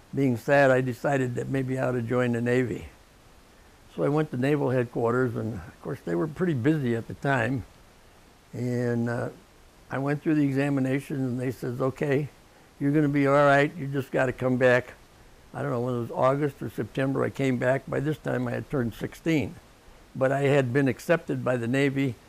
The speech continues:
I just had a report on August or September. I forget the exact day.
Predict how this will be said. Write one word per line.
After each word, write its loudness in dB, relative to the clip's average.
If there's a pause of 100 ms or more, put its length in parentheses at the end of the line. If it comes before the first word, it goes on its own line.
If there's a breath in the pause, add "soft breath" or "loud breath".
(160 loud breath)
I -6
just -6
had 0
a -2
report 0
on -4
August -2
or -10 (120)
September. -4 (180)
I -20
forget -6
the -10
exact -8
day. -4